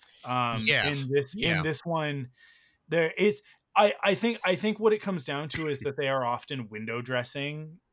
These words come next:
Speaker 1: in,
Speaker 2: Yes.
Speaker 1: in gameplay, right?
Speaker 2: Yeah.
Speaker 1: So because of that, it's like, I, when I play Final Fantasy ten, Selphie doesn't really have that much more of a story than Cid or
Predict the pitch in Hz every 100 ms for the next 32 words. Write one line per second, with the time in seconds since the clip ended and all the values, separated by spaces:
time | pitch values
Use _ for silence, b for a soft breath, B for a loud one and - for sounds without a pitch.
0 | - 151 135 123 104 110 107 - _ 151
1 | 143 131 120 107 135 123 117 - 92 87
2 | 98 107 131 139 - - 151 135 120 B
3 | B B _ 151 170 - 143 180 196 175
4 | 143 147 143 139 143 151 135 b b b
5 | - 180 - 190 180 160 170 160 - 165
6 | 170 170 165 156 139 127 _ _ _ _
7 | _ _ _ _ - 160 143 131 139 123
8 | 120 - 147 117 104 117 127 - b b
9 | - - 175 185 - 190 180 170 156 131
10 | - _ _ _ _ _ 320 392 285 160
11 | 175 156 113 139 117 101 110 120 117 113
12 | - 127 117 104 - - 131 120 113 107
13 | 98 117 107 101 98 - 104 101 120 120
14 | _ _ 123 113 101 98 92